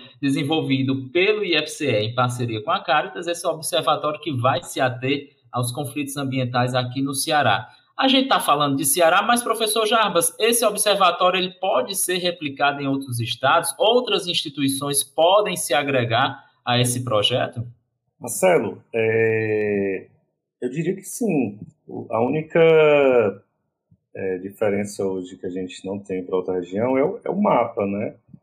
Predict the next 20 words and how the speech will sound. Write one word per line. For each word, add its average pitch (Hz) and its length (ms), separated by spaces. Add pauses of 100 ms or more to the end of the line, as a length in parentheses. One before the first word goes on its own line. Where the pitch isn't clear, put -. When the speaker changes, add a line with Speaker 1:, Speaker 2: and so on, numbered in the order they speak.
(500)
Speaker 2:
Então, 104 1000
a 95 80
gente 98 340 (400)
talvez, 98 460
assim, 92 340
se - 240
não 107 140
tiver 107 360
tantas 113 320
alterações 104 800
numa 98 220
ficha, 104 540
né, 95 180
porque 92 480 (800)
às 90 220
vezes 95 340
é 95 380
um 90 80
entendimento 101 680
de 92 880